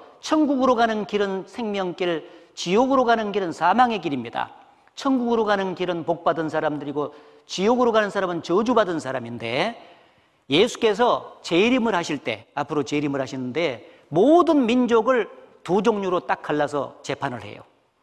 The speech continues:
염소 같은 사람과 양 같은 사람으로 가르는데 마태복음 이십오 장에 명확히 기록됐습니다. 그때의 임금이 그 오른편에 있는 자들에게 이르시되 "내 아버지께 복받을 자들이여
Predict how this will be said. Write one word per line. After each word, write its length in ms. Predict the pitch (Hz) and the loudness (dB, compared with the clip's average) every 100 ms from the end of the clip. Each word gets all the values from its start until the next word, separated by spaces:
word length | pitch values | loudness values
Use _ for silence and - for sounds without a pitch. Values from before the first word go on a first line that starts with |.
| _ _ _ _ - | _ _ _ _ -4
염소 300 | 160 190 196 | -2 0 2
같은 300 | 196 190 185 | 2 2 -2
사람과 560 | 175 165 160 160 156 143 | 0 0 0 0 -2 0
양 160 | 151 | -2
같은 300 | 165 156 156 | -2 -4 -6
사람으로 440 | 143 143 139 135 131 | -6 -6 -6 -6 -8
가르는데 800 | 135 135 127 123 117 147 226 - - _ _ _ _ _ _ _ _ _ - - _ _ _ | -8 -8 -8 -10 -6 -6 -6 -10 -20 _ _ _ _ _ _ _ _ _ -20 -20 _ _ _
마태복음 580 | 139 196 233 226 214 | 4 4 4 0 -2
이십오 320 | 226 240 196 196 | 0 0 0 0
장에 240 | 185 170 | 0 -2
명확히 400 | 151 190 240 220 | 0 2 2 -2
기록됐습니다. 760 | - 147 143 - 113 110 117 - _ _ _ _ _ | -4 -4 -6 -10 -12 -12 -14 -14 _ _ _ _ _
그때의 460 | 190 160 208 196 175 | -8 0 2 2 2
임금이 400 | 180 180 170 165 | 0 -2 -2 -4
그 160 | 170 | -4
오른편에 640 | 165 156 180 254 247 262 233 | -4 0 2 2 2 0 0
있는 220 | 226 220 | -2 0
자들에게 360 | 214 190 196 | 0 0 -2
이르시되 380 | 170 143 131 117 107 | -2 -4 -8 -12 0
"내 160 | 196 | 0
아버지께 580 | 190 160 185 285 277 254 | 4 4 4 2 0 -2
복받을 580 | - - - 202 208 254 | -2 -4 0 0 2 0
자들이여 540 | 233 202 160 135 107 | 0 -2 -2 -4 -8